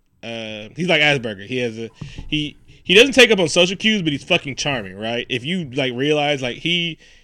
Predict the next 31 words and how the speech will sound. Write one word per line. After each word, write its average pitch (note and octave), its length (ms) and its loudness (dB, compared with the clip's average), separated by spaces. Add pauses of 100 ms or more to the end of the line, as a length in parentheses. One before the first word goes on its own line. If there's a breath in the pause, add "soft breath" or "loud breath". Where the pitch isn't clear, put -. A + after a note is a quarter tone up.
he's F#3+ 220 -4
kinda G#3+ 360 2
awk-, D#3+ 260 0
he's E3+ 160 -4
very G3 260 0
fucking D3+ 300 -6
awkward. B2 340 -8
He's E3 180 0
a D3 40 -8
genius D#3 340 0
and A#2 80 -12
shit C3 140 -10
like A2 120 -10
that. A2 200 -10 (180 loud breath)
But D3+ 80 -2
he F3 100 6
also G#3 220 2
has F3 100 -2
a D3+ 40 -6
problem D#3 260 0
with B2+ 80 -6
personal D3 260 -2
space. D#3 300 -2
He C3+ 180 -6
will C3+ 240 -4
be C#3+ 320 -4
in C#3+ 60 -6
your C#3+ 100 -8
personal C#3+ 240 -6
space. D#3 260 -2 (400 loud breath)
Um, B2+ 540 -2